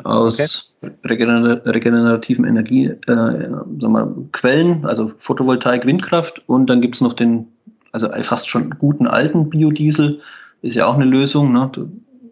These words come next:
Speaker 1: gab
Speaker 2: Ja.
Speaker 1: ja auch schon P K Ws, die dann mit Pommesfett gefahren sind. Ähm, also das,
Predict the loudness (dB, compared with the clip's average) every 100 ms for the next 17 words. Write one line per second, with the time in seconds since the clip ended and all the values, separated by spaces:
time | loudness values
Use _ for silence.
0 | _ -6 -2 0 -2 -6 -4 -2 0 2
1 | 0 0 -2 2 0 0 0 0 0 -4
2 | -2 -4 0 2 2 0 -2 -8 -14 -14
3 | -14 -16 -8 0 2 2 0 -2 -6 -8
4 | -14 _ -20 -20 -20 _ -2 0 0 -4
5 | -12